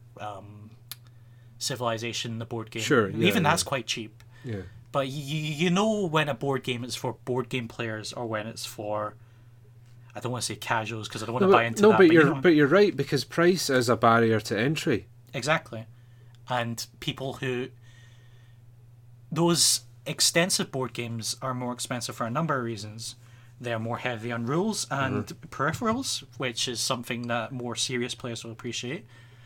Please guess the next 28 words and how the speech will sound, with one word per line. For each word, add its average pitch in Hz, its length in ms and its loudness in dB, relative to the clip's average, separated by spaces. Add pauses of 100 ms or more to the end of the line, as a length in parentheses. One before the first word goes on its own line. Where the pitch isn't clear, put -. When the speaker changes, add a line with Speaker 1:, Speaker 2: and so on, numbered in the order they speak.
(180)
Speaker 1:
There'll 127 120 -4
be 123 80 -2
less 117 300 -4
people 113 300 -14
buying 165 400 4
them, 190 160 -2
so - 180 -8
they 123 80 -6
need 117 120 -6
to 123 100 -8
pu-, 117 300 -8 (120)
justify 117 480 -6
the - 80 -12
production. - 540 -4 (880)
And 147 580 0 (140)
people 175 540 -2 (220)
who 143 200 0
are 123 400 2
heavy 127 340 -4
into 170 200 -6
board 117 260 -6
games 117 420 -10
will 120 640 -6 (100)
be 127 120 -8
willing 117 280 -2
to - 80 -8
spend 226 320 2
more 147 160 0